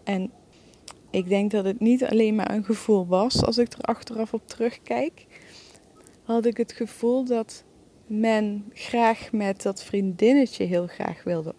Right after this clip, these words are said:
omgaan en dat ik er een beetje bij kwam. Dus dat ze er mij bij kregen, kregen, als het ware. En er zijn ook echt wel wat situaties geweest op de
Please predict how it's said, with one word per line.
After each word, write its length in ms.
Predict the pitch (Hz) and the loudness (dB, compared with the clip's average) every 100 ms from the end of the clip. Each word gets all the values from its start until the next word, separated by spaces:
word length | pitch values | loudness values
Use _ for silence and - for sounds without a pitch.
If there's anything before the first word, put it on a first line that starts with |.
| _ - | _ -4
omgaan 560 | 214 220 233 247 320 453 - - - - - _ | 0 2 2 0 0 -6 -14 -20 -20 -20 -20 _
en 220 | 202 208 | -2 0
dat 360 | 202 202 196 - - | 0 0 0 -6 0
ik 260 | 220 - - | 0 0 -4
er 120 | 214 | -2
een 120 | 214 | 0
beetje 560 | 208 208 - 202 190 190 _ _ _ | 0 0 0 -2 -2 -6 _ _ _
bij 380 | 185 196 185 165 | -2 0 0 -2
kwam. 480 | - - - 156 151 156 _ _ _ _ _ | -8 -4 -2 -2 -8 -16 _ _ _ _ _
Dus 200 | 185 180 | -12 -8
dat 200 | - 190 | -4 -4
ze 120 | - | -4
er 140 | 180 185 | -4 -4
mij 280 | 190 202 190 | -2 -2 0
bij 220 | 196 185 | 0 0
kregen, 460 | - 156 156 156 | -4 -4 -4 -4
kregen, 420 | - - 156 160 - | -8 -2 -2 -2 -4
als 200 | 165 - | -4 -8
het 140 | - | -6
ware. 380 | - 160 160 156 - - - - - | -4 -4 -6 -12 -16 -18 -18 -20 -4
En 140 | 196 | 0
er 100 | 196 | 0
zijn 300 | 196 226 226 | 4 6 6
ook 120 | 208 | 2
echt 280 | - 190 190 | 2 0 2
wel 260 | 208 190 190 | 0 2 2
wat 200 | 185 - | 0 -2
situaties 680 | 202 - 185 185 185 190 - | -8 -4 0 0 0 -6 -6
geweest 400 | 175 180 175 - - | -4 -4 -4 -12 -8
op 220 | 190 - | -8 -4
de 380 | 185 180 175 | 0 2 0